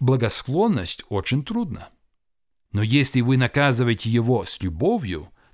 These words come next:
так как наказывает своих детей наш Небесный Отец, тогда вы сможете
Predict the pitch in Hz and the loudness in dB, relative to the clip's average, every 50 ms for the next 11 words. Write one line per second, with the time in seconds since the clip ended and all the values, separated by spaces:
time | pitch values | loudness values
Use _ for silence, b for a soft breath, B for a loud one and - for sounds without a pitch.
0 | _ - - 147 143 - 151 123 - 131 135 123 - 143 147 151 139 120 127 123 | _ 0 0 2 2 2 0 0 2 0 0 2 4 4 4 4 4 4 2 2
1 | 120 113 - - 127 135 120 - - 113 104 - - 156 160 139 113 107 107 120 | 0 0 -2 0 0 0 0 0 -2 -4 -4 -2 0 2 2 2 2 2 2 2
2 | 123 113 - - - - - 123 110 107 107 123 113 95 - - 98 87 80 - | 2 0 -2 -4 -6 -4 -2 -2 0 2 2 2 0 0 -2 -4 -4 -4 -4 -4
3 | - 160 180 151 - - - - - - - _ _ _ _ _ _ _ _ _ | -4 -6 -6 -6 -6 -8 -10 -10 -10 -14 -20 _ _ _ _ _ _ _ _ _
4 | _ _ _ _ - 101 87 85 92 92 123 139 147 143 139 131 - - 135 139 | _ _ _ _ -6 -4 -4 -4 0 0 2 2 2 2 2 0 0 0 0 2
5 | 139 123 123 113 - 131 123 107 | 2 2 0 0 0 -2 -2 -2